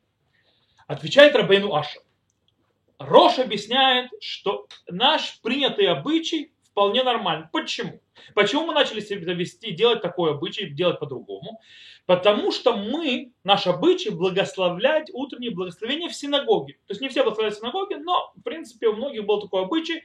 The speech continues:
и этот обычай описывает Рош. И мы не благословляем, когда мы встаём, эти благословения. Почему? Потому что есть многие люди, сегодня, слава Богу, уже нет, но раньше так было, то, что Рош объясняет,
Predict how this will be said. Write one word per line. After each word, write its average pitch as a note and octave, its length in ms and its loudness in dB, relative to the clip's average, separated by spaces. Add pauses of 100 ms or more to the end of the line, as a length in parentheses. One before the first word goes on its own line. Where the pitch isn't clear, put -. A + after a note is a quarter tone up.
(160)
и F#3+ 60 -4
этот A3+ 260 4
обычай D#3+ 380 -4
описывает C#3 440 -10
Рош. - 400 -12 (840)
И G#3 220 -2
мы D#4 120 -2
не G#4+ 100 4
благословляем, G4+ 580 4
когда F4 180 2
мы E4 80 0
встаём, D#4+ 480 4
эти D#3 160 -10
благословения. C#3 680 -10 (300)
Почему? A3+ 540 0 (340)
Потому G3 280 -2
что - 120 -2
есть C4+ 140 -2
многие A#3+ 520 0
люди, G3+ 400 -4
сегодня, F#3 400 0 (120)
слава F3 260 4
Богу, D3+ 260 -4
уже C3 160 -6
нет, D#4+ 240 -6
но G#3+ 120 -4
раньше G#3 340 2
так A#2+ 220 -16
было, C#4 320 -2
то, - 80 -8
что - 140 -8
Рош E3 160 -4
объясняет, C4+ 600 -4